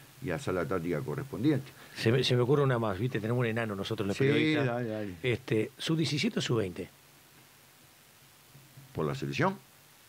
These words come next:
Speaker 2: Por la selección, por un equipo, por lo que sea. Hablabas hoy de los juveniles.
Speaker 1: Ah, si me seduce, si me convence.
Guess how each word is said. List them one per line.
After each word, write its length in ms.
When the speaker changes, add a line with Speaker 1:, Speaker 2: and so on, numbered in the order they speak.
Speaker 2:
Por 140
la 80
selección, 420
por 140
un 100
equipo, 420
por 120
lo 80
que 100
sea. 300
Hablabas 420
hoy 140
de 100
los 100
juveniles. 460
Speaker 1:
Ah, 260
si 180
me 160
seduce, 760
si 220
me 160
convence. 680